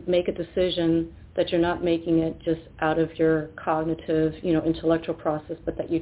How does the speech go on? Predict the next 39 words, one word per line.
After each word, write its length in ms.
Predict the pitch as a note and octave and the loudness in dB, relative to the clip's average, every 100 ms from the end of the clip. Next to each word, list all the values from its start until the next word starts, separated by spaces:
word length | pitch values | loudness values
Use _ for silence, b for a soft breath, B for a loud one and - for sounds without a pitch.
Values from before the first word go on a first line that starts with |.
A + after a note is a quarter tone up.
| - | -2
check 180 | E3 D#3+ | -4 0
in 200 | D#3+ D#3 | 2 2
with 120 | D#3 | 0
your 160 | E3 D3+ | -2 -2
heart. 440 | - D#3+ D#3 - B B B B B - | 2 4 4 0 B B B B B -10
And 260 | E3+ E3+ E3 | -2 0 2
if 140 | F3 E3 | 0 -2
it's 160 | - | -6
something 400 | - E3+ F3+ E3+ | -6 -4 0 0
where 140 | E3 E3 | 2 2
you 220 | D#3 D#3+ | 2 0
really 300 | E3 E3 E3+ - | 0 -2 -2 -2
feel 160 | E3+ D#3+ | 2 2
at 180 | - | 0
peace, 380 | - - E3+ E3 - - - B B B B - | -8 -4 -2 -2 -6 -16 -18 B B B B -8
um, 560 | F3+ E3+ D#3+ D3+ - D#3 | -2 2 2 2 -2 0
then, 560 | F3+ F3+ F3 E3 E3 E3 - - - - | 2 4 4 4 2 -2 -12 -20 -12 0
you 100 | F3 | 4
know, 160 | D#3+ D3+ - | 2 0 0
then 180 | E3 E3 | 2 2
proceed, 580 | E3 - D#3+ D3+ D3+ F3 | -2 -6 -4 -4 -2 0
or 120 | D#3+ | 2
if 120 | D#3+ | 0
it 120 | - | -2
brings 300 | F3 E3+ E3 | 2 2 2
you 160 | D#3+ D3+ | -2 -4
a 20 | |
lot 240 | D3+ D#3+ | -4 -6
of 120 | D#3 - | -6 -8
joy. 600 | - E3+ F3 E3 D#3+ D#3+ B B B B | -2 2 2 2 0 -4 B B B B
And 240 | E3+ E3 D#3+ | 0 2 2
so 340 | E3+ D#3+ D#3+ - | 0 0 -2 -4
I 100 | E3+ | -4
just 180 | F3+ - | -4 -6
think 140 | E3 | -4
it's 120 | E3+ | -2
important, 540 | E3+ E3 F3 F3 D#3+ - | 0 2 2 2 0 -4
you 100 | D#3+ | -6
know, 200 | D#3+ | -6